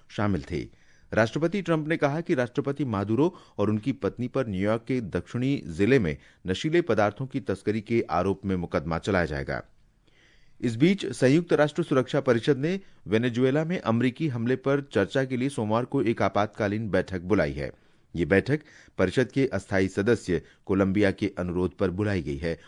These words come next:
और इसे स्थायी सदस्यों चीन तथा रूस का समर्थन प्राप्त है। संयुक्त राष्ट्र में वेनेजुएला के स्थायी मिशन ने सुर-, सुरक्षा परिषद को एक पत्र भेजकर आपातकालीन सत्र का अनुरोध किया है और अमेरिकी कार्रवाई की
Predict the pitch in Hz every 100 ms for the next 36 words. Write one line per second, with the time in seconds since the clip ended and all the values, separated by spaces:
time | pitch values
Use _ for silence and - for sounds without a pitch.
0 | - 98 95 104 87 - - 113 147 147
1 | 120 123 - 151 - - _ _ - -
2 | 131 139 170 - - 104 113 101 135 -
3 | 107 110 104 92 - 87 - 82 - 76
4 | 69 - _ _ _ - 127 170 175 143
5 | 147 175 190 143 139 127 135 143 151 165
6 | - 131 135 113 - 135 160 185 131 104
7 | 98 113 104 - 131 104 98 135 - 120
8 | - 104 - 82 82 120 113 113 117 -
9 | - - 87 95 98 - 95 117 110 107
10 | - 98 98 - 87 87 95 92 98 92
11 | 95 160 - - 95 92 90 101 95 104
12 | 92 87 78 80 90 - 92